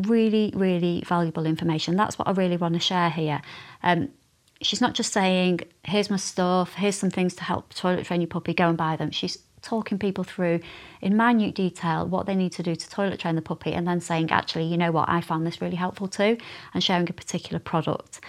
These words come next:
So again, I have this sometimes when I'm doing, um, coaching calls where people will say, "Am I not giving away everything that I know for free?" If it means that people are gonna go and book in with you and buy from you, it's worth giving away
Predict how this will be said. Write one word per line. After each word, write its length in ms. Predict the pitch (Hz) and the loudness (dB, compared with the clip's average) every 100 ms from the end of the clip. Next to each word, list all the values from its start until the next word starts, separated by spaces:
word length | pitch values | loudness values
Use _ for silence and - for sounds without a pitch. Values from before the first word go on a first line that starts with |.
| - - | -20 -16
So 400 | - 226 214 208 208 - | -2 2 6 4 2 -4
again, 380 | 202 220 214 208 - - - - - - - | 0 4 4 4 -2 -16 -18 -20 -20 -12 2
I 140 | 226 233 | 4 4
have 260 | 233 220 | 2 0
this 160 | 214 - | -2 -2
sometimes 400 | - 208 208 190 | -2 -2 -2 -2
when 120 | 190 | 0
I'm 100 | 190 | 0
doing, 340 | 202 196 190 - | 2 2 0 0
um, 240 | 170 170 - _ _ _ _ - | 0 -2 -4 _ _ _ _ -2
coaching 340 | 233 208 214 | 0 0 -2
calls 300 | - 202 196 | -2 -4 -2
where 80 | 190 | -4
people 280 | - 196 185 | -6 -6 -4
will 180 | 185 190 - - | -6 -8 -16 -10
say, 440 | - 185 180 - _ - | -2 0 0 -4 _ -4
"Am 100 | 190 | -2
I 80 | 185 | 0
not 220 | 185 - | -2 -4
giving 280 | 190 185 180 | -4 0 0
away 260 | 175 175 - | 0 0 -2
everything 400 | 175 185 180 175 | -4 -4 -4 -2
that 100 | - | -2
I 40 | |
know 160 | 165 160 | -2 -4
for 120 | - | -8
free?" 420 | - 202 196 - - _ | -4 -2 -2 -4 -14 _
If 160 | 233 233 | -2 0
it 100 | 262 | 2
means 260 | 247 240 233 | 4 2 0
that 100 | - | -2
people 240 | 220 214 | -2 -2
are 20 | |
gonna 180 | 202 196 | -2 0
go 240 | 190 180 180 | 2 2 2
and 300 | 175 175 - - | 2 0 -4 -6
book 200 | 185 - | -2 2
in 80 | 226 | 2
with 160 | 220 | 4
you 220 | 214 208 190 | 4 4 2
and 100 | 170 | 2
buy 200 | 185 196 | 2 2
from 220 | - 185 | 2 2
you, 200 | 180 175 - - - - _ _ _ _ _ _ _ - | 2 0 -2 -12 -20 -20 _ _ _ _ _ _ _ -6
it's 180 | - | -2
worth 300 | 190 175 170 | 0 0 0
giving 280 | - 160 156 | -4 -2 0
away 340 | 160 151 151 | 0 -2 -2